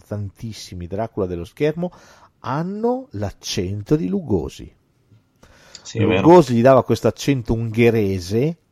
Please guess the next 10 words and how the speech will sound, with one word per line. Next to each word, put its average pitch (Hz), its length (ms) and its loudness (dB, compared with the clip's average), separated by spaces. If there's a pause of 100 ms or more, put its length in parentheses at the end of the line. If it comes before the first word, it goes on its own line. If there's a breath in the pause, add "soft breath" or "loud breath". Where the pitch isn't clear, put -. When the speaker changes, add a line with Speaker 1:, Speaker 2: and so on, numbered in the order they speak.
(100)
Speaker 1:
tantissimi 139 1040 -2
Dracula, 104 640 0
non 98 220 -2
ultimo 117 480 0
quello 104 200 0
di 95 120 -2
Hotel 98 260 -2
Transilvania, 95 920 -4
per 78 220 -8
dire, 82 500 -6